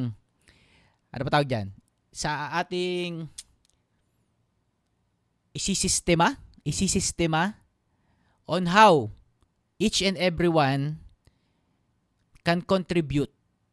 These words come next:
sa bawat venture ng bawat isa. Kung titignan nyo talaga as a whole, lahat ng negosyo magkakaduktong. Lahat.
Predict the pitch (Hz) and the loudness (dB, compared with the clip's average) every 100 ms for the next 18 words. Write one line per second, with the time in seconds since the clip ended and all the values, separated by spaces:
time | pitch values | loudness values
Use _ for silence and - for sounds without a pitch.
0 | _ _ - 160 160 160 170 123 160 143 | _ _ -4 0 4 4 2 0 0 0
1 | 156 147 135 131 127 127 107 110 - _ | -4 -4 -6 -4 -6 -6 -10 -12 -14 _
2 | _ _ _ _ _ - 262 294 294 233 | _ _ _ _ _ -8 -4 -4 -4 -4
3 | 269 254 240 208 180 - 190 185 127 123 | -4 0 0 2 0 -2 -4 -4 -4 -6
4 | 104 90 - - - _ _ _ _ _ | -8 -14 -20 -20 -20 _ _ _ _ _
5 | _ - 269 294 277 247 185 202 214 185 | _ 4 6 6 4 4 6 4 4 -2
6 | 160 156 139 - 147 143 117 101 _ _ | -2 -2 -4 -6 -6 -6 -8 -14 _ _
7 | _ _ _ _ _ _ - - _ - | _ _ _ _ _ _ -20 -20 _ -4
8 | 285 269 226 294 | 0 0 2 0